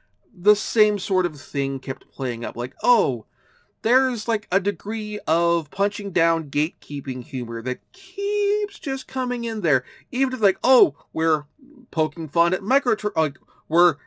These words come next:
lampooning the game industry's trend of microtransactions and season passes and all this, and live service games and all this, that, and the other thing, but the fact that our Devolver games don't have those necessarily.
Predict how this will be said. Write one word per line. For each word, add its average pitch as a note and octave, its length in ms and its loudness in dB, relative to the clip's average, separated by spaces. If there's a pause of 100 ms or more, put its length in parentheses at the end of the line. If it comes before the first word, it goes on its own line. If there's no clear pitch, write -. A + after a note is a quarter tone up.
(120)
lampooning E3+ 720 2
the F3+ 60 -4
game G3 280 4
industry's G3+ 380 0
trend G3+ 320 2
of F3+ 100 0
microtransactions D#3 1120 -2
and - 80 -20
season F3 540 -4
passes A#2+ 580 -4 (320)
and D3 240 -2
all F#3 260 6
this, F3 260 0
and C#3+ 220 0
live G3 460 4
service F#3 500 0
games B2+ 400 -6
and C#3 80 -6
all F#3 140 4
this, F3+ 180 0
that, E3+ 200 0
and C3 100 -12
the F#3 100 -4
other G#3 220 0
thing, C#3 380 -4 (340)
but D#3+ 80 -10
the C#3 80 -10
fact E3 200 6
that C#3+ 160 -6
our E3+ 240 4
Devolver G3+ 560 0
games F#3 440 -2 (160)
don't G3 260 2
have G3+ 400 -2
those D3 540 -4 (560)
necessarily. D3 1080 -4